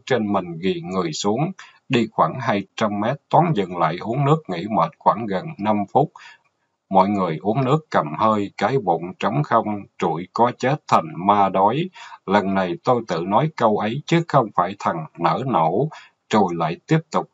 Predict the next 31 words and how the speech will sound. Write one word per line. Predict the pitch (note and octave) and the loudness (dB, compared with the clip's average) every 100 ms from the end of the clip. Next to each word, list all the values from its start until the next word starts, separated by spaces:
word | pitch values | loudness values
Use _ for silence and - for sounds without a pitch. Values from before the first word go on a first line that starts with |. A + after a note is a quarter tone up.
| - | 0
di | A#2 A2 | 2 2
chuyển, | F2 E2+ F#2+ D3 | -2 -4 -4 -4
một | G#2 F#2+ - - | 4 4 2 2
tay | A2+ G#2 - | 2 2 -2
cầm | F#2 D#2 | -4 -4
súng, | D2+ G2+ A2+ E3+ | -4 -2 -2 0
một | G2+ E2 - | 2 2 2
tay | A#2+ A2 - | -2 0 -2
vạch | F2 - | -4 -2
lối | G#2+ D3 | 0 2
mà | C#3+ F#2+ D#2+ | 2 2 0
đi | F2 G#2 G#2 G2+ | 0 0 0 -2
theo | B2+ A2 | -4 -2
người | G2+ F#2+ D#2 - | 0 -2 -2 -2
trước. | G#2 C#3 D#3 - - _ - | 0 0 -2 -14 -20 _ 2
Mắt | D3 D#3+ | 2 4
nhìn | G#2 F2+ E2 - | 0 0 -2 -4
trái | - F3+ D3+ | -2 -2 -2
rồi | G#2 F#2 | -2 0
nhìn | F#2+ E2+ D#2+ - | -2 -2 -6 0
phải, | E2+ D2+ C3+ F#3 - - _ | 2 2 -2 -6 -12 -20 _
lâu | A#2 A#2+ A2+ | 0 2 4
lâu | A#2 G#2+ | 2 0
nhìn | G2+ G2+ E2+ | 0 -2 -2
lại | E2 D2+ - | -4 -4 -4
phía | - D3 | 0 2
sau | D3+ B2 A2 | 2 0 -2
sợ | F#2+ F#2+ F2 | 0 -4 -2
người | G2 E2+ | -4 -2
đi | D#2 G#2 G2+ | -2 -2 -2
kế | - C#3+ | 0 -2